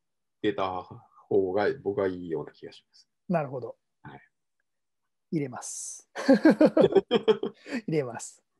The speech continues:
Speaker 2: で、あの、詳しく知りたい方はジョアンの本買ってくださいの流れに、えー、<laughs> 持っていければ。<laughs> なるほど。あー。他にあ-、他にあります？
Speaker 1: 他は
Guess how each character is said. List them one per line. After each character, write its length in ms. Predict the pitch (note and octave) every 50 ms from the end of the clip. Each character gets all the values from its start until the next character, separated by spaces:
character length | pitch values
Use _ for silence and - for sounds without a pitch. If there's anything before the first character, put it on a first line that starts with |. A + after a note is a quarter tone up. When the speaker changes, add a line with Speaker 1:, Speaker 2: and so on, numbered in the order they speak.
| _ -
Speaker 2:
で、 100 | F#3 F3+
あ 80 | F3
の、 80 | F3 D#3+
詳 200 | - - G3+ F3
し 100 | - -
く 80 | - E3+
知 140 | - - F#3
り 80 | E3
た 140 | E3 F#3+ F3
い 60 | F3
方 220 | - F#3 F3+ - A3+
は 120 | A3 F#3+
ジ 100 | D#3+ E3+
ョ 40 | D#3
ア 80 | D#3 D3
ン 40 |
の 80 | C3+ C3
本 160 | - D3+ C#3
買 140 | - - C3
っ 20 |
て 100 | - -
く 60 | C3+ C3
だ 100 | C3 B2+
さ 140 | - D#3+
い 80 | C3+ B2+
の 160 | B2 B2+ B2+
流 140 | B2+ B2+ B2+
れ 80 | B2 A#2
に、 220 | A2+ A2+ A2 _ _ _ _ _ _ _ _ _ _ _ _ -
え 240 | C3+ B2+ B2 - -
ー、 100 | - -
<laughs> 40 | F3+
持 60 | -
っ 40 | -
て 180 | - - - A3
い 40 | G#3+
け 180 | - - A3+
れ 80 | G3 D#3+
ば。 140 | - - - D#4 B3+ - - _ _ _ _ _
<laughs> 1120 | - - D4 - G4+ - - - - - A#3+ - - C#4 - - - - - - - - _ _ _ _ _ _ _ _ _ _ _ _ _ _ _ _ _ _ - - - - - - - - - - _ _ _ _ _ _
な 140 | - C#3+ C3
る 80 | B2+ A#2+
ほ 160 | - C3+ A#2+
ど。 160 | A#2 A#2 - _ _ -
あ 60 | -
ー。 880 | B2 A#2+ A#2+ A#2+ A#2+ A#2 A#2 A2+ A2+ A2 A2 G#2+ - - - - G3 G3+
他 120 | A3+ A#3
に 80 | A3 A3
あ-、 80 | G#3+ G#3
他 220 | - - - A#3+
に 80 | A3 G#3+
あ 20 |
り 80 | G#3+ G3+
ま 100 | G3 -
す？ 40 | - A3+ - - - - _ _ _ _ _ _ _ _ _ _ _ _ _ _ _ _ _ _ _ _ _ _ _ _ _ _ _ _ - G2+ A2+ C#3
Speaker 1:
他 140 | - - G3+
は 240 | G3+ F#3 F#3 F#3